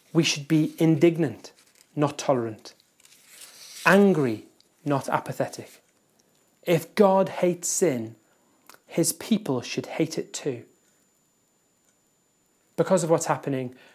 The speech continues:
around the world and in our own country today, nowhere is this more true than around the issue of racism. Racism is sin. It's depraved. It's wrong.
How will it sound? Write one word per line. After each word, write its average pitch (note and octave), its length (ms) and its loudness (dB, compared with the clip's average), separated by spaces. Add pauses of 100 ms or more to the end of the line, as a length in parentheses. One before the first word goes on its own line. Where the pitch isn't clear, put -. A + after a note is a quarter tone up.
(220)
around C3+ 360 0
the A#2+ 220 -2
world E3+ 420 0
and C#3+ 240 -2
in C#3+ 100 0
our C#3 200 2
own C3+ 180 0
country C3+ 380 -10
today, A#2 500 -12 (1040)
nowhere F#3 640 4
is D3+ 140 0
this D3 220 -4
more E3+ 400 2
true A#2 540 -10 (340)
than D3+ 140 0
around D3 320 0
the C#3+ 100 0
issue A#2+ 480 -8 (160)
of D3 200 0
racism. D3 560 0 (1300)
Racism C#3 1000 -2 (440)
is D3 180 2
sin. D3 440 0 (1120)
It's G3+ 280 2
depraved. E3+ 840 0 (580)
It's E3 300 -2
wrong. E3 500 2